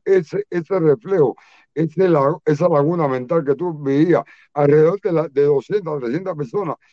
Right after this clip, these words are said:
que tú fuiste capaz de lograr en unas caravanas en Miami, en contra de los bloqueos, y formaste lo que formaste, y te quedaste al final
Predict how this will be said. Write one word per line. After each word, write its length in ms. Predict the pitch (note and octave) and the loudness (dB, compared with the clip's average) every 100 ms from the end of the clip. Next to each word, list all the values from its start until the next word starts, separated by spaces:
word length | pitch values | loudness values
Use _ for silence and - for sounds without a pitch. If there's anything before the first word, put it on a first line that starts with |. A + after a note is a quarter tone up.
| _ _ | _ _
que 140 | D3 | 0
tú 180 | D3 G3 | 0 -2
fuiste 340 | D#3 G#3+ D#3+ | -4 -4 -4
capaz 440 | D#3 D3 C#3 F#3 - _ _ | 0 0 0 -2 -2 _ _
de 220 | - D3 D#3 | -2 2 2
lograr 480 | D#3 D#3+ F3 D3+ - _ _ - | 2 4 4 4 0 _ _ -2
en 200 | D3+ A3+ | 0 2
unas 200 | G#3+ D#3 | 0 0
caravanas 460 | D3 B2+ C3 C#3+ | 0 0 0 0
en 60 | B2+ | 0
Miami, 220 | B2 A#2 A2+ | -2 -2 -4
en 40 | |
contra 280 | C#3+ F#3+ G3 | -6 -4 -2
de 60 | F#3 | 0
los 80 | |
bloqueos, 420 | F3+ E3+ A3+ F#3+ C#3+ _ _ _ _ _ _ _ _ _ _ | 0 0 0 0 -4 _ _ _ _ _ _ _ _ _ _
y 140 | D#3+ E3 | 0 2
formaste 520 | A2+ A#2 B2 G3+ A3+ | 0 -4 -2 -2 -2
lo 80 | G3 | -4
que 60 | D#3+ | -2
formaste, 520 | D3 F#3+ A3 E3+ D3+ _ _ _ _ | -2 0 -2 -4 -8 _ _ _ _
y 140 | D#3 E3 | -2 2
te 140 | D#3+ | 2
quedaste 400 | D3 D#3+ G3+ E3+ | 4 2 2 -4
al 140 | D#3+ A#2+ | -6 -4
final 380 | D#3+ E3+ D3+ | -4 -4 -6